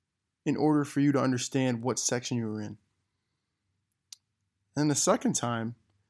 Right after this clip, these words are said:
that we got, uh, it was actually my brother. So there's this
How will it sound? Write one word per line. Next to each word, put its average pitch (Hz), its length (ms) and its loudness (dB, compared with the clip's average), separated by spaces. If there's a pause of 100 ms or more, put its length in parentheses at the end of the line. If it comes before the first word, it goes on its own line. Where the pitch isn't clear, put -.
(320)
that 120 360 0
we 123 140 -4
got, 120 380 0 (380)
uh, 113 540 -2
it - 40 -8
was 131 160 -4
actually 139 240 0
my 120 80 0
brother. 131 480 4 (1000)
So 143 280 2
there's 143 220 4
this - 380 -2